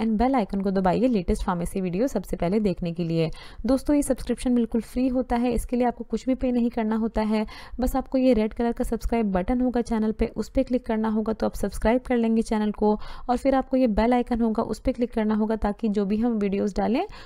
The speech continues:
उसकी नोटिफिकेशंस आपको मिल पाएँ। दोस्तों, हर वीडियो आप तक पहुँचाने में हमें, हमें बहुत मेहनत करनी पड़ती है, तो प्लीज़ आप भी हमारा सपोर्ट कीजिए, शेयर कीजिए वीडियोज़ को अपने फ्रेंड्स के साथ ताकि बहुत से लोग हमारे साथ जुड़ पाएँ।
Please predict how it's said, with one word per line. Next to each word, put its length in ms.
उसकी 200
नोटिफिकेशंस 800
आपको 240
मिल 140
पाएँ। 340
दोस्तों, 280
हर 180
वीडियो 260
आप 160
तक 120
पहुँचाने 320
में 100
हमें, 180
हमें 360
बहुत 260
मेहनत 260
करनी 240
पड़ती 360
है, 180
तो 60
प्लीज़ 220
आप 200
भी 140
हमारा 280
सपोर्ट 360
कीजिए, 240
शेयर 420
कीजिए 300
वीडियोज़ 320
को 100
अपने 140
फ्रेंड्स 360
के 120
साथ 240
ताकि 180
बहुत 340
से 80
लोग 160
हमारे 260
साथ 160
जुड़ 200
पाएँ। 320